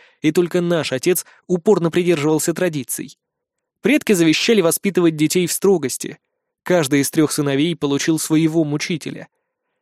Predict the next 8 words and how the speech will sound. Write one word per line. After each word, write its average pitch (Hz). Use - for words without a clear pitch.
Предки 139
завещали 214
в 202
восемнадцать 143
проводить 139
инициацию. 151
Извольте 151
выполнять. 196